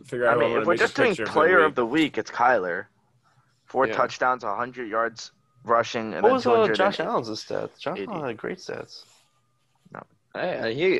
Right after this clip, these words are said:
Speaker 3: he had a great week. Uh, I guess he's off, A F C Offensive Player of the Week. But Kyler
Speaker 4: Yeah.
Speaker 3: would be N F C.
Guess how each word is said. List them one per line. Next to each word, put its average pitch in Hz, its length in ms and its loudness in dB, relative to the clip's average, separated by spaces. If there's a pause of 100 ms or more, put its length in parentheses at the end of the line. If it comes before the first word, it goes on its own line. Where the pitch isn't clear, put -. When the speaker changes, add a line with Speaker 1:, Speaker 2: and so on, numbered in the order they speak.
Speaker 3:
he 151 60 -2
had 233 160 4
a 180 60 0
great 143 240 2
week. 147 420 -2 (100)
Uh, 104 80 -4
I 110 220 2
guess 127 260 0
he's 147 220 2
off, 120 240 2
A 123 320 2
F 160 80 2
C - 160 -2
Offensive 101 400 -2
Player 98 200 -8
of 90 80 -12
the 98 80 -10
Week. 101 260 -12 (560)
But 104 140 -14
Kyler - 260 -2
Speaker 4:
Yeah. - 80 0
Speaker 3:
would 117 120 -6
be 120 140 -6
N 127 140 -6
F 120 80 -16
C. - 240 -20